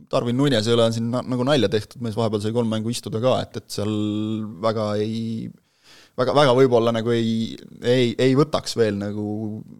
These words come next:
hinnanguid anda, aga, aga noh, s-, selle taha nagu ei jää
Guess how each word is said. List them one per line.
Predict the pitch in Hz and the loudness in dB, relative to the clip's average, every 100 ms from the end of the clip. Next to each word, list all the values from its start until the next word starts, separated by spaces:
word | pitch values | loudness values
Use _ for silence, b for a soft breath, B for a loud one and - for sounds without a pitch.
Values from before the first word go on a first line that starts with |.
| 110 | -8
hinnanguid | 135 104 98 98 | -6 -4 -4 -2
anda, | 98 104 98 104 104 | -2 -2 -4 -4 -6
aga, | 95 113 104 110 110 - | -6 -6 -4 -6 -6 -6
aga | 110 113 107 - | -2 0 0 -2
noh, | 117 107 _ _ _ _ _ _ _ _ _ _ _ | -6 -10 _ _ _ _ _ _ _ _ _ _ _
s-, | - - | -10 -2
selle | - 190 107 | 4 4 4
taha | 92 92 | 0 -2
nagu | 95 107 | -2 -2
ei | 110 | 0
jää | 135 110 | 0 0